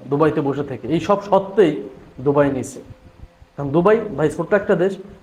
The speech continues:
পুরোটাই হচ্ছে বিদেশিদের উপর ডিপেন্ড করে, এটা আপনারা ভালো করে জানেন। ছোট্ট একটা দেশ,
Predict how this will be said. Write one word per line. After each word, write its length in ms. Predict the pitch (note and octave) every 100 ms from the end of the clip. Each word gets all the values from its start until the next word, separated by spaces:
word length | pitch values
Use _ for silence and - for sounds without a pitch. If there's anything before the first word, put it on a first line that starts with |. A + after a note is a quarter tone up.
| -
পুরোটাই 280 | F3+ F#3 G3
হচ্ছে 240 | F#3+ F#3+
বিদেশিদের 440 | D3+ D#3 D#3+ D#3+ E3
উপর 180 | D#3+
ডিপেন্ড 320 | C#3 C3 C3 A#2+
করে, 160 | A2+
এটা 600 | - - - _ _ - D3+
আপনারা 160 | F3
ভালো 220 | C3 D#3
করে 180 | D#3+ D#3
জানেন। 220 | B2+ A#2
ছোট্ট 300 | - C4 -
একটা 200 | G#3 -
দেশ, 140 | A2+